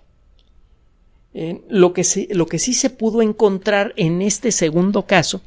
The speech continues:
es que la gente que, acuérdese que los, eh, en la sangre se encuentran ciertas sustancias que pueden hacer incompatible el que dos personas,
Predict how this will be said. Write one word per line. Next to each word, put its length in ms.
es 240
que 160
la 160
gente 500
que, 160
acuérdese 500
que 140
los, 300
eh, 280
en 140
la 80
sangre 380
se 120
encuentran 440
ciertas 440
sustancias 680
que 120
pueden 420
hacer 300
incompatible 1080
el 140
que 120
dos 180
personas, 720